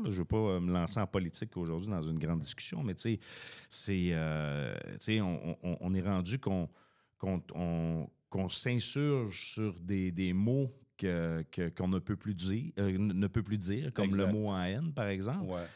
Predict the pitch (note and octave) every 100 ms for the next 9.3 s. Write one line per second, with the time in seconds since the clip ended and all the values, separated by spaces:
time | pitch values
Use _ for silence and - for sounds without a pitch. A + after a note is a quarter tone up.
0 | - F2+ G2+ B2 - E3 D3 A2+ - G#2+
1 | G#2 G2+ C3+ F#3 F#3 _ _ _ _ -
2 | F2+ F2 E2 E2 F#2 - C3+ - F#2+ F#2+
3 | A#2+ G2 F#2+ E2+ E2+ B1 C2+ E2+ - G2+
4 | F#2 A2 A2 A2 G2+ F2+ E2 G#2+ B2+ A2+
5 | - F2 - _ - F2 - F#2 A2+ G2+
6 | E2+ D2+ - A#2+ C#3+ - G#2 G#2 G2+ G2+
7 | G2+ - A#2+ A2+ G#2 G#2+ A#2 G3 C3+ A#2+
8 | A#2+ G#2+ G#2 B2 A#2 G#2 G2 G#2 D3 -
9 | G#2+ G#2 G#2